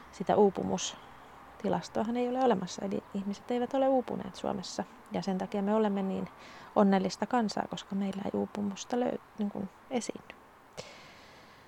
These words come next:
Ja se vääristää myös niin kun tämmöstä, ää, työhyvinvointitarkastelua tai työvointitarkastelua, että, että tota, äm, me tutkitaan kyllä työpahoinvointia ja meillä on työpahoinvointiin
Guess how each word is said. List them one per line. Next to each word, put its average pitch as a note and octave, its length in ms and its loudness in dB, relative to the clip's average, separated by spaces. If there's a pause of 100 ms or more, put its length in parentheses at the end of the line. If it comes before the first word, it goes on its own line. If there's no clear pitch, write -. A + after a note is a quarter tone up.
(260)
Ja F#3 120 10
se G3 120 12
vääristää G3+ 480 8
myös G3 280 4
niin F#3 160 0
kun F#3 160 0
tämmöstä, F#3 440 0 (200)
ää, F#3 300 4 (180)
työhyvinvointitarkastelua F#3+ 1800 2
tai F#3 180 0
työvointitarkastelua, G3+ 1300 -2
että, - 260 -6 (480)
että - 200 -10
tota, - 440 -2 (840)
äm, F3+ 220 -4 (1400)
me G3+ 60 2
tutkitaan G3 460 2
kyllä F#3 240 0 (340)
työpahoinvointia F#3+ 880 6
ja F3+ 80 2
meillä F3+ 220 0
on F3+ 100 0
työpahoinvointiin G3 1080 2